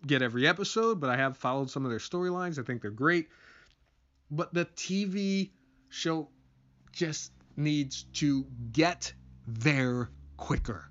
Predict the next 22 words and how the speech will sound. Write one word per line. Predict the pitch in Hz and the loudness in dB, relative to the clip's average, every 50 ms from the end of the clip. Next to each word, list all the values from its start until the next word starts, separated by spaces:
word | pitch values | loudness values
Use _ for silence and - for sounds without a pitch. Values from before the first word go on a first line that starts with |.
| - - - - - - - - - - - - - - - - - - | -20 -20 -20 -20 -20 -20 -20 -20 -20 -20 -20 -20 -20 -20 -20 -20 -10 -6
It | - 123 - | -4 -4 -4
has | - - - 175 185 185 151 143 | -4 -2 2 4 4 4 4 2
them | 180 175 160 | 2 2 2
as | 151 135 | 2 0
teenagers, | - - 160 139 131 131 127 127 127 160 170 160 | 0 0 0 0 2 2 0 0 0 0 0 0
which | 143 131 123 - | 0 -2 -2 -2
is | 135 131 | -2 -2
in | 165 165 | -2 0
line | 139 123 120 120 | 0 0 0 -2
with | 131 143 | -2 -4
the | 160 | -6
comic | - - 117 104 98 95 92 - | -6 -6 -6 -6 -6 -8 -10 -10
book. | - 98 101 101 _ _ - - - - _ - | -10 -10 -10 -10 _ _ -20 -20 -20 -20 _ -14
Uh, | 113 101 95 92 90 - _ _ _ _ _ _ _ _ _ _ _ _ _ _ _ _ _ _ _ - | -12 -12 -12 -12 -14 -16 _ _ _ _ _ _ _ _ _ _ _ _ _ _ _ _ _ _ _ -4
instead | 143 143 131 - - 180 196 202 | -2 -2 -2 2 4 6 6 6
of | 202 180 165 156 139 135 - | 6 6 4 4 2 -2 -4
a | - 127 | -4 -4
drug, | 113 107 113 123 123 135 147 143 | -4 -2 0 2 4 4 4 2
there | 131 127 | 0 0
was, | 127 123 120 113 - - - | 0 0 -2 -4 -6 -10 -8
like, | - 131 120 107 - | -4 -4 -4 -4 -4
an | 113 104 104 | -6 -10 -10